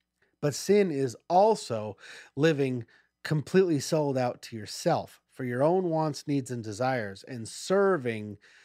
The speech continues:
this world and doing things to puff yourself up and to,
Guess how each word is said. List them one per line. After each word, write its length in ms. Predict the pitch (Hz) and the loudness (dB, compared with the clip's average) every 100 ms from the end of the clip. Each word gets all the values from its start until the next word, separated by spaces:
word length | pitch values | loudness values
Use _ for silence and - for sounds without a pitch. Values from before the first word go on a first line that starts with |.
| _ - | _ -18
this 440 | 113 156 170 - | 0 2 2 0
world 540 | 127 135 120 101 - - _ _ _ _ - | -2 0 0 -4 -10 -20 _ _ _ _ -4
and 520 | 135 123 117 110 - _ _ _ _ _ _ 143 | -2 -2 -4 -6 -12 _ _ _ _ _ _ -14
doing 380 | 117 160 165 160 | 0 2 4 2
things 340 | 131 147 147 - | 0 0 -2 -4
to 120 | 123 | -8
puff 380 | - 156 147 - | -2 0 0 -2
yourself 560 | 120 - 156 151 131 | -8 -2 0 0 0
up 240 | 117 95 - | -4 -6 -10
and 220 | 120 110 | -10 -10
to, 420 | - 120 113 104 | -8 -6 -6 -10